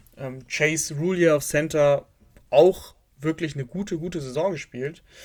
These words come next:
Äh, hatte ich gar nicht mehr so, so krass in Erinnerung, aber als ich mir die Statistik angeguckt hab, definitiv ähm, und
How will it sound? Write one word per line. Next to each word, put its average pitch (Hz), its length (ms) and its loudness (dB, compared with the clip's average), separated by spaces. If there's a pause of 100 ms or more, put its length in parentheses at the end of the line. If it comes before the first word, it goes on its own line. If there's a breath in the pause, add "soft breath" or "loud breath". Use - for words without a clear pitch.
(480 loud breath)
Äh, 131 480 -8 (120)
hatte 160 220 -6
ich 147 80 -14
gar 147 180 0
nicht 165 180 -8
mehr 147 100 -4
so, 160 320 -4
so 156 160 -8
krass 151 260 -2
in 147 80 -4
Erinnerung, 143 500 -6
aber 131 460 -6
als 123 180 -10
ich 127 80 -18
mir 131 80 -12
die 123 60 -12
Statistik 160 480 -10
angeguckt 143 440 -10
hab, 139 160 -6 (720 loud breath)
definitiv 165 720 -6 (460)
ähm, 139 440 0 (140)
und 143 300 -8